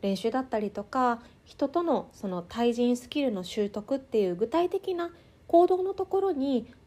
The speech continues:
注力するといいよっていう話をされています。本当のところは、本人は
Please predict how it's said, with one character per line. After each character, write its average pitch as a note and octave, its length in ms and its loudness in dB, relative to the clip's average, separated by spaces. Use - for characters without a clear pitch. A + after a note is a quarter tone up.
注 A#3+ 160 2
力 F3+ 240 -2
す F#3 100 -10
る F3 80 -4
と F3 160 -4
い E3+ 120 -4
い F3+ 40 -8
よ D#4+ 220 2
っ - 20 -20
て - 80 -2
い E4 60 4
う - 20 2
話 D#4+ 360 -2
を F4+ 60 2
さ G#3 140 -6
れ F3 80 -4
て E3+ 140 -8
い E3 80 -6
ま D#3 180 -12
す。 - 180 -18
本 G#4+ 180 4
当 A#4 80 4
の A4+ 140 2
と A4 140 0
こ A4 160 4
ろ G#4+ 140 4
は、 C4 340 4
本 C4+ 160 4
人 G#3 240 0
は E3+ 220 -2